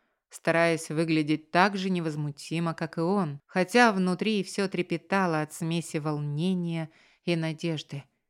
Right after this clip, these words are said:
В моих руках, чуть влажных от нервного напряжения, я держала небольшой,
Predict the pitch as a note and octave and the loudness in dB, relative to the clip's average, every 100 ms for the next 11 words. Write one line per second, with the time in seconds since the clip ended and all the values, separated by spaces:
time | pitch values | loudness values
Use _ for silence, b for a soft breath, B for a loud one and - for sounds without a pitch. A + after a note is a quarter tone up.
0 | _ _ - D3+ D#3+ F3 G3 A3+ - G3 | _ _ -8 -2 0 2 2 2 0 0
1 | G3 A#3 A3+ F#3 - F3 E3+ D3+ D#3 E3 | 0 -2 -2 -4 -6 -6 -4 -2 2 2
2 | G3 F3+ E3+ E3 E3 D#3 D#3 D#3 E3+ D#3+ | 2 0 -4 -4 -6 -4 -4 -2 -2 -2
3 | D#3 D3 D3+ D3+ D3 D3+ C#3+ D#3 F#3+ F3+ | -4 -4 -4 -4 -4 -4 -2 -2 -2 -2
4 | E3+ E3 G#3 G3+ F#3 E3+ E3 F#3 F3+ E3 | -2 0 0 0 -2 -2 -2 -2 -2 -2
5 | D#3 D3 - - F3 G3+ | -4 -6 -8 -2 0 0